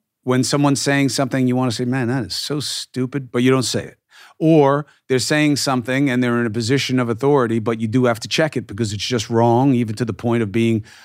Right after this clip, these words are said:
a risk to whatever you guys are in as an endeavor together. Or you gotta defend yourself. You gotta make these judgments all the time. "Don't play scared," people say.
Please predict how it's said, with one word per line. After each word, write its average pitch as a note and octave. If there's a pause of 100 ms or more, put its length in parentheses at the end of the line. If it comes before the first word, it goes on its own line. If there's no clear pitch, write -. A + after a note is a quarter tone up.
(120)
a A2+
risk C3
to C3+
whatever C3
you B2+
guys C3
are B2+
in B2+ (260)
as A#2
an C3
endeavor C#3
together. F#2+ (540)
Or B2+
you B2+
gotta C3
defend D#3
yourself. -
You D3
gotta F#3
make F3
these E3+
judgments D#3+
all D#3
the D#3
time. - (760)
"Don't C#3
play C#3+
scared," G#2+ (220)
people G#2
say. -